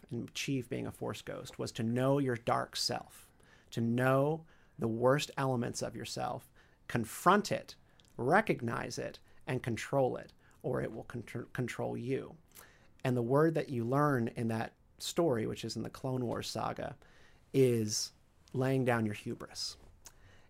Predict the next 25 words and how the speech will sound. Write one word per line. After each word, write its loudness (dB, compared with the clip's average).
If 0
you 2
cannot 2
lay 2
down 2
your 0
hubris -10
and -4
your 0
sense -2
of -10
pride -4
and 0
virtue 0
in -2
yourself, -6
you 0
will 2
never, 2
in -2
Star -2
Wars, -4
experience -2
eternal -6
life, -4